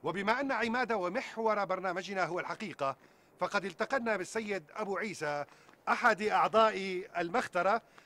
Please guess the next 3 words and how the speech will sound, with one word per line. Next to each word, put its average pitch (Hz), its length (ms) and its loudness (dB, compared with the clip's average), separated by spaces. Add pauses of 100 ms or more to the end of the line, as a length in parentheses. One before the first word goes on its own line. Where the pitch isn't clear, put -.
(120)
ليحدثنا 208 1120 2 (360)
بصراحة 214 800 2
ومرارة 208 760 4